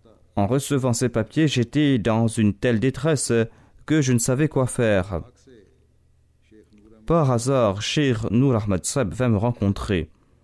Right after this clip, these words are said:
et il m'a dit, « J'ai su que vous avez besoin d'un employé.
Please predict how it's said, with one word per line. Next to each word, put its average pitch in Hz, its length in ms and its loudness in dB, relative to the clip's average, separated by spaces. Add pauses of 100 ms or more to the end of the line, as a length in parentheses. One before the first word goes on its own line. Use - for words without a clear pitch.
(400)
et 151 280 0
il 131 180 2
m'a 101 140 2
dit, « 92 280 -6 (320)
J'ai 113 180 -2
su 165 280 -2
que 139 120 0
vous 131 340 0
avez 113 240 0
besoin 117 480 0
d'un 95 220 0
employé. 95 680 -2